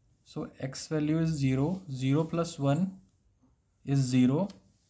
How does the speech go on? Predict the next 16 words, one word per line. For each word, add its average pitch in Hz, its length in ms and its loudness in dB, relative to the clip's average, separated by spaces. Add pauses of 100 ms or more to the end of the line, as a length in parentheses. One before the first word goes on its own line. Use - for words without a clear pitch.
(1120)
So 135 460 -4
the 127 180 0
value 127 460 0
is 147 100 0
assigned 135 460 -2
as 151 260 -4
one. 131 340 -2 (720)
Now 135 240 4
again 135 360 2
check 160 300 -4 (180)
x 143 260 -6
minus 156 380 0
y, 156 320 -2 (560)
one 147 500 2 (2500)
minus 139 600 4
one 143 360 -2